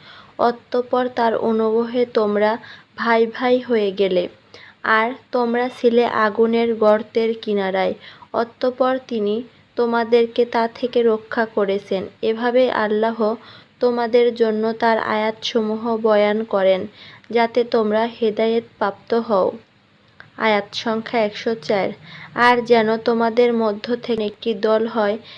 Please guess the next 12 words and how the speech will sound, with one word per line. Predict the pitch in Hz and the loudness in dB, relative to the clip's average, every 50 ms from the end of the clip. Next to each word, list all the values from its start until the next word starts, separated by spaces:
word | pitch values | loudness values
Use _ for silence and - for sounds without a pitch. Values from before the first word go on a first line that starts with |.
| - - _ - | -20 -20 _ -2
যারা | 214 240 226 220 226 233 233 | 0 2 4 4 4 2 0
কল্যাণের | 233 - 226 226 220 220 220 220 220 220 233 240 240 | 0 0 0 2 2 2 2 2 2 0 0 -2 -4
প্রতি | 233 - 233 220 220 220 - 226 | -2 0 0 -2 0 0 -2 -2
আহ্বান | 208 220 208 208 208 233 226 220 220 226 233 233 226 233 | -2 -2 -4 -4 -2 -2 -2 -2 0 2 2 2 2 0
করলে | 233 - 240 220 214 208 202 208 208 214 240 233 - - - - - _ - | -2 0 0 2 2 2 2 0 0 0 -2 -6 -12 -20 -20 -20 -20 _ -10
ভালো | 220 226 226 220 220 233 233 | -2 0 0 2 2 0 0
কাজের | 226 - 226 214 202 196 214 220 220 | -2 -2 -2 -2 0 0 2 2 2
আদেশ | 208 - - 214 214 196 - 226 226 220 220 | 2 2 0 0 0 0 0 0 0 0 -2
দেবে | 208 214 214 208 208 214 220 | -2 0 0 2 4 2 2
এবং | 202 - 214 202 208 214 214 214 214 | 2 0 -2 -2 -2 -4 -4 -2 -2
মন্দ | 214 208 208 214 214 208 208 220 220 | -2 -2 -2 0 -2 -2 -2 -2 -4
কাজ | 220 - 220 214 226 | -2 -2 -2 -2 -4